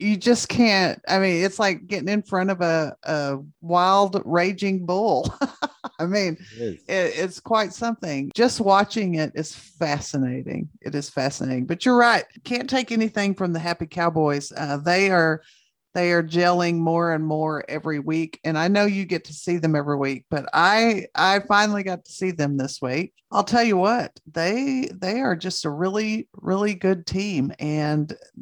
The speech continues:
Speaker 1: they may be a lot of sophomores and juniors, but I, I gotta give a shout out to Camden, <laughs> your son. I mean, he is so consistent back there. I think he had,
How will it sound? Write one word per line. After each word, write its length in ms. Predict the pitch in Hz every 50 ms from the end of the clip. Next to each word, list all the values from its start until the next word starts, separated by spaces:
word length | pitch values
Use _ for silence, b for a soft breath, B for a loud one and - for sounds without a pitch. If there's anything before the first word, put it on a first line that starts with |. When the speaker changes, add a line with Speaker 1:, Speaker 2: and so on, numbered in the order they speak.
| - _ _
Speaker 1:
they 240 | - 170 175 175 185
may 260 | 190 185 180 185 202
be 400 | 202 196 214 208 208 202 185 185 _ _ _ _ _ _ _ _ _ _ _ -
a 80 | 175 170
lot 360 | 156 170 170 170 185 190 190
of 140 | 180 175 -
sophomores 840 | - - 190 180 190 190 - 196 190 190 196 196 196 202 185 -
and 140 | 165 160 160
juniors, 680 | 156 175 185 190 196 202 208 208 214 214 226 214 - -
but 500 | 170 - 160 147 143 143 127 - - - _ _ _
I, 160 | - 170 185 - -
I 160 | 170 196 214
gotta 300 | 208 196 226 226 226 233
give 180 | 202 214 220 208
a 60 | 208
shout 360 | - - 226 214 214 220 226
out 360 | 226 208 196 180 139 95 - _ -
to 160 | - - 175
Camden, 600 | - - 202 185 196 208 214 202 208 208 208 208 190 - -
<laughs> 120 | 214 - -
your 240 | 185 175 175 185
son. 520 | 185 - - 214 220 247 247 175 151 135 117 -
I 100 | 156 160
mean, 300 | 160 165 160 151 151 b b b b b b b b _
he 240 | - 240 254 269 247
is 220 | 202 175 170 -
so 320 | - - - 214 226 233 214
consistent 1080 | - - 175 139 139 - - - - - - 220 233 - - - 156 139 - - -
back 280 | 147 143 135 143 - -
there. 240 | 147 135 131 131 123
I 80 | 147
think 220 | 160 - 208 202 -
he 100 | 190 190
had, 180 | 180 156 147